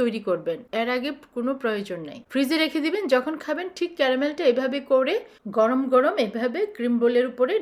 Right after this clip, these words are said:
ঢেলে দিবেন। তারপরে এটা এই যে এক মিনিটের মধ্যে ঠান্ডা হয়ে যাবে, তখনই খেতে পারবেন। কি যে মজা! আমার সব,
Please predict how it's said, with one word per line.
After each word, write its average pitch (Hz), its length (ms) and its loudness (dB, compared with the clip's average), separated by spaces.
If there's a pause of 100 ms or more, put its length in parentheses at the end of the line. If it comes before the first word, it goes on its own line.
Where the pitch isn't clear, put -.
ঢেলে 190 220 -2
দিবেন। 165 300 -8 (280)
তারপরে 208 460 -2
এটা 233 220 2 (300)
এই 339 180 0 (220)
যে 311 100 -4 (420)
এক 254 220 -4
মিনিটের 277 360 -2
মধ্যে 269 280 -4 (180)
ঠান্ডা 208 280 -4
হয়ে 247 260 0
যাবে, 254 200 0 (280)
তখনই 247 500 -4 (160)
খেতে 226 260 -6
পারবেন। 170 360 -10 (160)
কি 262 140 -6 (160)
যে 320 80 -2 (180)
মজা! 226 300 0 (160)
আমার 247 200 -2 (120)
সব, 247 140 -4